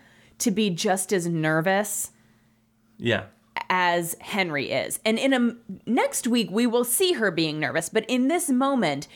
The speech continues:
Speaker 1: this is, "I am Britney Spears. I am being sexy.
Speaker 2: Right.
Speaker 1: Look at me be sexy Britney Spears."
Speaker 2: Right.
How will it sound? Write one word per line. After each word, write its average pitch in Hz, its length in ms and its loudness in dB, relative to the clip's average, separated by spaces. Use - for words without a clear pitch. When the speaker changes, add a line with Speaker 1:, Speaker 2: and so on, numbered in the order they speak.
Speaker 1:
this 254 240 -2
is, 214 360 2
"I 214 120 2
am 277 180 2
Britney 277 280 0
Spears. 165 520 0
I 180 80 2
am 208 160 2
being 220 260 0
sexy. 156 720 -2
Speaker 2:
Right. 110 260 -2
Speaker 1:
Look 190 280 -2
at 190 100 0
me 175 120 2
be 160 360 0
sexy 156 380 -2
Britney 135 280 0
Spears." - 460 -6
Speaker 2:
Right. - 240 0